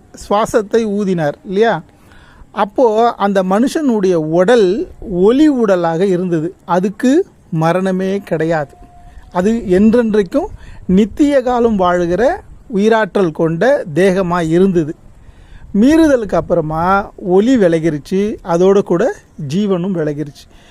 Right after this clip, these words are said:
இப்ப இருக்கிற இந்த உடல் எப்படிப்பட்டதுன்னா, முழுக்க முழுக்க மாம்ச உடலா மாறிடுச்சு. நம்ம பார்வைக்கு இது வெறும் மாம்ச உடலா தான்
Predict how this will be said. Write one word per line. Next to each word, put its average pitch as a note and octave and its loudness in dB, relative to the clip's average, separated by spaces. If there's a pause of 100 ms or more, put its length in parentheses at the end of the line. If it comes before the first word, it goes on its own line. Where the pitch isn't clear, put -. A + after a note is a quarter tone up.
(140)
இப்ப C4+ 0
இருக்கிற D4+ 0
இந்த A#3 2
உடல் G#3 2
எப்படிப்பட்டதுன்னா, F#3 -2 (960)
முழுக்க C#4 2
முழுக்க G3 -4 (160)
மாம்ச F#3 -2
உடலா D#3+ 0
மாறிடுச்சு. D3+ -8 (120)
நம்ம F#3+ 0
பார்வைக்கு G3 -2
இது F3 0
வெறும் G3 2
மாம்ச F#3+ -2
உடலா E3+ 0
தான் F#3 -2